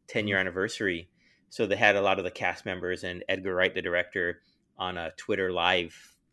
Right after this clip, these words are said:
Speaker 1: whatever, space, whatever you wanna call it. And they were talking about how they remastered it and they re-released it into the theater this past weekend. So that was one of the things that I'm looking forward. Hopefully I can get around to seeing that in the theater.
Speaker 2: I'm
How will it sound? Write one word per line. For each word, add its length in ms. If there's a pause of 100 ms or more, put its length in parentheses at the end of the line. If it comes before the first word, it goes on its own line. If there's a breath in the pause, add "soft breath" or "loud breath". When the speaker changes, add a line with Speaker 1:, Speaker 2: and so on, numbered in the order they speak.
(120)
Speaker 1:
whatever, 340
space, 420
whatever 240
you 60
wanna 120
call 240
it. 80
And 100
they 40
were 80
talking 300
about 220
how 280 (320 soft breath)
they 140
remastered 560
it 120
and 140
they 100
re-released 580
it 40
into 180
the 120
theater 340
this 160
past 300
weekend. 400 (420 soft breath)
So 180
that 140
was 100
one 100
of 60
the 80
things 240
that 180
I'm 200
looking 220
forward. 240
Hopefully 260
I 40
can 140
get 160
around 220
to 100
seeing 280
that 180
in 80
the 60
theater. 460 (100)
Speaker 2:
I'm 460